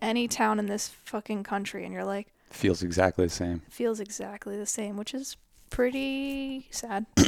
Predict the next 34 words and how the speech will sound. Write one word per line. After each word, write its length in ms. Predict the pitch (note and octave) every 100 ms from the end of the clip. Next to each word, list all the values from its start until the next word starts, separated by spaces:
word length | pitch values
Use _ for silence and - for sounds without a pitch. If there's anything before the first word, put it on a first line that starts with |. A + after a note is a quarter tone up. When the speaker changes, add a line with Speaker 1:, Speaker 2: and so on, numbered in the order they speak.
| D4+ D4+ D4+ -
Speaker 2:
Yeah, 240 | B2 C4 C4+ B3+
yeah. 300 | G2+ F2 E2+ - -
But, 360 | A2 G2 F#2 - -
but 320 | A2 A#2 G2 - - -
if 160 | F#2 -
you 60 |
dig 160 | F#2+ G2
a 40 |
little 220 | G2 F#2
deeper 420 | F2 F#2+ - F2 F2 -
Speaker 1:
Yeah. 220 | A#3 F#2+ - _ -
Speaker 2:
and 120 | F2
you 80 | E2
just 200 | E2+ -
settle 360 | - E2+ F2 -
and 120 | F2
you 80 | F2
listen, 460 | F2 F2+ - - - -
Speaker 1:
Yeah. 220 | - - -
Speaker 2:
you 280 | - G2
can 300 | F2+ G2+ F2+ F2
find 340 | - F#2 F2+
the 60 | F2
places 360 | F#2 F2 F2
and 120 | F2+
the 40 | F2
people 440 | - F2 - F#2 F2+
that 280 | E2+ E2+ -
will 300 | E2+ F2 -
reinvigorate 760 | G2+ F#2 E2+ F2 F2 E2+ E2 -
your 100 | E2
soul 480 | - E2+ F2 F#2 - -
and, 460 | F2 D#2+ G1+ - - -
uh, 260 | D2+ G#1